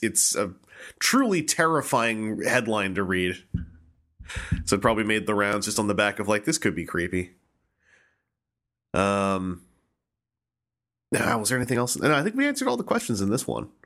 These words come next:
Uh, I had fun with this. Um, do you, I'm wondering, do you think that, like, this would have, like, Michael Bay would have, um, would have come in for this one, or do you think he would have actually pulled, like, some kind of Ninja Turtles card and went, like, lis-,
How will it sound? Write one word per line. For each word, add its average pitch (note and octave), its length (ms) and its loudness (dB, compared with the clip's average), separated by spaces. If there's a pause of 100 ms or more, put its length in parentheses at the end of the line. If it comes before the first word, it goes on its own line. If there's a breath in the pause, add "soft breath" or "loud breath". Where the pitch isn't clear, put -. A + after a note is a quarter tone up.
(600)
Uh, F#2 220 2
I G#2+ 100 2
had D#3 160 0
fun F2+ 280 -4
with E2 140 -6
this. - 360 -2 (960)
Um, A#2 320 2
do C#3+ 100 0
you, A#3 140 0 (280)
I'm C4+ 140 6
wondering, G#3 360 2
do D3+ 100 -2
you C4+ 60 4
think C#4 260 0
that, A#3 220 0
like, D#3 220 2
this D#3 180 0
would E3 100 2
have, D3 260 0
like, B2+ 240 0
Michael C#3 240 0
Bay B2 220 2
would A#2+ 180 0
have, G#2+ 240 -2 (200)
um, G#2+ 560 0
would A#2 120 4
have B2+ 120 0
come A#2+ 200 2
in A#2+ 120 0
for B2+ 100 0
this B2+ 200 0
one, C3 100 2
or A#2 40 2
do A2+ 100 -2
you B2+ 60 2
think D3+ 160 -2
he D#3 80 0
would C#3+ 120 4
have A#2+ 160 0
actually A2+ 460 0
pulled, A2+ 460 0
like, G2+ 380 0 (840 soft breath)
some B2+ 160 4
kind A#2 280 2
of B2+ 80 4
Ninja A#2+ 160 -2
Turtles A2+ 320 2
card G2 340 2
and G2+ 80 0
went, G#2+ 140 2
like, G#2+ 180 2
lis-, A2+ 160 0